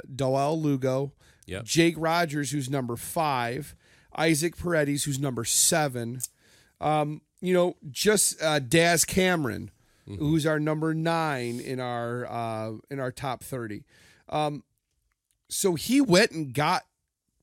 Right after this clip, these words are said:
Speaker 1: people. You know, he,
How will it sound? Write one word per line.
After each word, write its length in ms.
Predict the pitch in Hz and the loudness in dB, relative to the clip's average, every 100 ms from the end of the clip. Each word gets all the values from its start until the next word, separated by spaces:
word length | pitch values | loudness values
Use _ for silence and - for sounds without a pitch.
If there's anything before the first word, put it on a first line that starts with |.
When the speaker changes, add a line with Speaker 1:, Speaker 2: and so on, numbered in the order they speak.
| - | -14
Speaker 1:
people. 460 | - 156 - - - _ _ _ _ _ _ - - - - - _ _ _ - | -8 -8 -10 -16 -18 _ _ _ _ _ _ -16 -14 -14 -18 -20 _ _ _ -8
You 140 | 143 | -4
know, 280 | 143 143 151 _ _ | -2 -2 -4 _ _
he, 640 | - - 196 196 185 175 | -16 -8 -4 -4 -4 -8